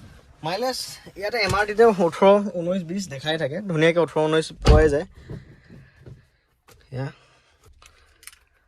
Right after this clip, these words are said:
চাবিও চাওক, এয়া, আ, ফিলিপ কি ৰানিং,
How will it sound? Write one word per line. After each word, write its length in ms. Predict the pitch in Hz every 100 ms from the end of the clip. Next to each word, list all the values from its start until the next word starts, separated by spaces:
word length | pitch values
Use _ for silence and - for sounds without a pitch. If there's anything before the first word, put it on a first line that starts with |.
| _
চাবিও 420 | - - 127 156 165
চাওক, 220 | 160 147
এয়া, 160 | 151 190 -
আ, 160 | 98
ফিলিপ 300 | 113 127 135 135
কি 120 | 151 175 _ - - - - - - - - - _ _ _ _ - - - 571 - - - _ - - -
ৰানিং, 360 | 110 127 175